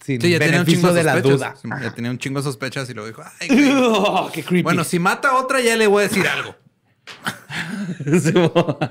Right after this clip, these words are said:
Speaker 2: Si le encuentro otro calzón, ahí se
Speaker 1: Eh,
Speaker 2: las
Speaker 1: no,
Speaker 2: doy a
Speaker 1: sí.
Speaker 2: ese
Speaker 3: Ahí, ahí te
Speaker 2: culero.
Speaker 3: voy a matar yo a ti, culero.
Speaker 1: No, no, no, amigas, amigos, a la primera,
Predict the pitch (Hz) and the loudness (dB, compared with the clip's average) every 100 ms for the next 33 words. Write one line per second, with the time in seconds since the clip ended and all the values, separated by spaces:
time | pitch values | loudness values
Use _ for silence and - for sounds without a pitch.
0 | 131 - - - - 151 147 151 196 254 | -6 -10 -20 -20 -8 -4 -2 -2 -2 -2
1 | 269 285 277 160 - 185 262 392 _ _ | -4 -6 -4 -4 -2 -4 -4 -8 _ _
2 | _ _ - 117 123 143 127 - 139 143 | _ _ -12 -6 -2 0 2 2 4 4
3 | - 175 180 190 180 185 180 147 110 180 | 4 4 4 4 4 2 2 -2 2 4
4 | 190 165 - 151 156 156 180 170 170 175 | 4 2 0 2 2 4 2 4 4 4
5 | 180 170 170 170 156 165 165 135 135 151 | 4 4 4 4 4 2 0 -2 -2 0
6 | 170 147 135 139 160 165 131 117 120 110 | 0 -2 -6 -2 -2 -4 -4 -6 -6 -4
7 | 127 131 | -2 -2